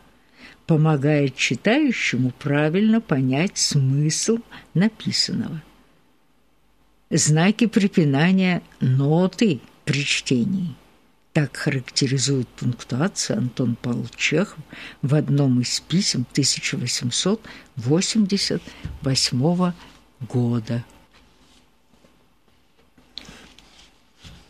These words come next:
Знаки препинания, используемые в настоящее время в письменной речи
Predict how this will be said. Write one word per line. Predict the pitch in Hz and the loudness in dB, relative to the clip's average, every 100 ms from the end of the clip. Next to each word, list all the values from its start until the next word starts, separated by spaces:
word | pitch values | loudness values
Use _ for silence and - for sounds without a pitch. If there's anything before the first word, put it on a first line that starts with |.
| _ _ _ - _ - - - - _ _ _ | _ _ _ -20 _ -20 -20 -20 -20 _ _ _
Знаки | 160 185 208 208 185 | 0 2 2 2 -2
препинания, | - 185 196 196 254 202 190 180 - - _ _ _ _ _ _ - - | 0 0 2 4 4 2 0 -8 -12 -20 _ _ _ _ _ _ -10 -2
используемые | 160 - 202 170 135 143 131 135 | -2 0 0 2 0 -2 0 0
в | 131 | -2
настоящее | 135 135 - 147 147 120 - - | -4 -4 -2 0 0 0 -2 -4
время | 131 156 147 131 | -2 -2 0 -2
в | 127 - | -6 -6
письменной | 139 - 131 135 151 | -2 0 0 0 2
речи | 214 254 - 208 | 2 0 -2 -4